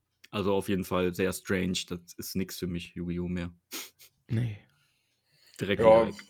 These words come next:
Speaker 3: ich hab auch nur ganz früher Yu-Gi-Oh! passend zur Serie, aber ich muss
Speaker 2: Mhm.
Speaker 3: sagen, dass wenn man Magic mal gespielt hat, ist es einfach immer das bessere Spiel.
Speaker 2: Mhm.
Speaker 1: Ist so.
Speaker 3: Also,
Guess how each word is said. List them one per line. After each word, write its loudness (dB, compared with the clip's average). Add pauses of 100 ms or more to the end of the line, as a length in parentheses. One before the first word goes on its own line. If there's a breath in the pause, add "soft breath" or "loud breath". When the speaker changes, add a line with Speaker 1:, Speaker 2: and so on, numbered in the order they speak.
(460)
Speaker 3:
ich -14
hab -6
auch 4
nur -2
ganz 2
früher 0
Yu-Gi-Oh! 0
passend -6
zur -4
Serie, 0
aber -2
ich -12
muss 2
Speaker 2:
Mhm. 8
Speaker 3:
sagen, 2
dass -6
wenn -4
man -2
Magic -2
mal -2
gespielt -6
hat, -2 (220)
ist -14
es -14
einfach -10
immer -2
das -4
bessere -4
Spiel. -8 (240)
Speaker 2:
Mhm. 6 (720)
Speaker 1:
Ist -12
so. -6
Speaker 3:
Also, -6